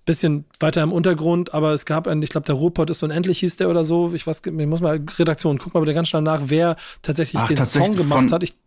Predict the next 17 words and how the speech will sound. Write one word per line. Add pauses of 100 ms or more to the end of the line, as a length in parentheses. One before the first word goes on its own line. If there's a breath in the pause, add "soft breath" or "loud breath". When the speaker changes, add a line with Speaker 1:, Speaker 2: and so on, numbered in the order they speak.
(120)
Speaker 1:
Donato,
glaub
Speaker 2:
von
Speaker 1:
ich.
Speaker 2:
F-,
äh,
von
Donato.
Und
Afro
war
auch
dabei
und
so,
ne?
Speaker 1:
Genau,